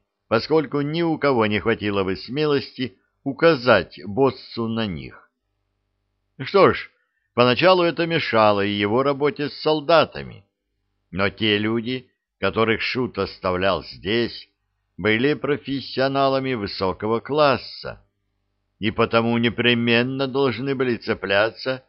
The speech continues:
даже к самым мелким недоработкам в замысле отбывавшего босса. "Все на месте?" заключил Шут. "Начнём". Гомон утих.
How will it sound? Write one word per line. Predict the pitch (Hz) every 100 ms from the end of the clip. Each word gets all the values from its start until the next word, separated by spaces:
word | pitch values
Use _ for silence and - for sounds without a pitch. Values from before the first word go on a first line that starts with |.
| _ _ _
даже | 85 87 87
к | -
самым | - 120 113 107 85
мелким | 139 170 151 - 71 - _ _
недоработкам | 92 110 110 113 107 98 - 101
в | 80
замысле | 73 123 98 80 - 92 101
отбывавшего | 90 117 113 - - 92 98
босса. | 104 95 69 - - 55 - _ _ _ _ _ _ _ _ _ _ _ _ _ _ _ _ _ _ _
"Все | - 131 131
на | 143
месте?" | 160 151 - 170 170 - _ _ _
заключил | 80 123 113 147 139 147
Шут. | - 151 151 - - _ _ _ _ _ _
"Начнём". | 190 185 117 98 76 62 - _ _ _ _ _ _ _ _ _
Гомон | 71 110 123 139 147
утих. | 123 143 - 67 - -